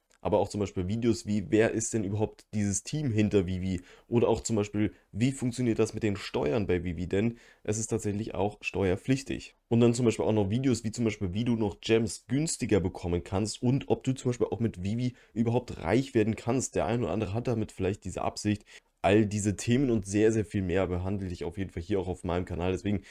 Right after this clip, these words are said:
ich werde auf jeden Fall unten oder beziehungsweise hier unterm i irgendwo eine Playlist verlinken,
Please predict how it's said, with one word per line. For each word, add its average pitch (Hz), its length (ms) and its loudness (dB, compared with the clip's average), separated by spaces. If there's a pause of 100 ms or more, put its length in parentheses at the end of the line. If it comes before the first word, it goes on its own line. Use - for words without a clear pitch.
(220)
ich 98 100 -14
werde 107 200 6
auf 95 80 -2
jeden 104 100 0
Fall 101 140 2
unten 117 420 2
oder 90 220 2
beziehungsweise 101 340 0
hier 107 120 6
unterm 98 180 2
i 107 160 0
irgendwo 107 380 -2
eine 95 140 -2
Playlist 104 460 0
verlinken, 98 640 -2